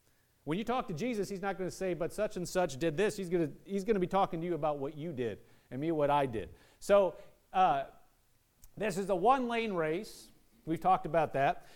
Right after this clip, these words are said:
But notice it says, "Do you not know that it, those who run in a race all run, but one receives the prize?"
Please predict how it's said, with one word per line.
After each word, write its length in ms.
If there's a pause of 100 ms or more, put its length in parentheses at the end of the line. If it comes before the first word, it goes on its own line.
(180)
But 80
notice 260
it 80
says, 240
"Do 100
you 120
not 180
know 220
that 280
it, 260
those 280
who 120
run 200
in 80
a 60
race 260
all 140
run, 240
but 140
one 340
receives 460
the 80
prize?" 640